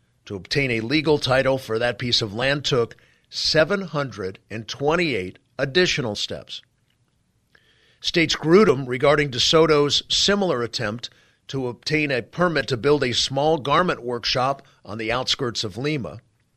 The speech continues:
They worked at the registration process six hours a day, and it took them two hundred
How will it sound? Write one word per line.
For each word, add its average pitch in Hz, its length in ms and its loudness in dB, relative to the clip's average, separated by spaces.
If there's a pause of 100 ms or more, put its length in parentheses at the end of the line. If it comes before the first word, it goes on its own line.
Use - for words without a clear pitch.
(800)
They 131 80 2
worked 185 280 2
at 190 100 4
the 160 100 2
registration 160 840 2
process 127 460 -2
six - 300 0
hours 170 320 4
a 165 60 0
day, 113 340 -4 (560)
and 120 100 -6
it 135 120 -4
took 175 220 2
them 123 200 -2
two 220 360 0
hundred 175 600 -2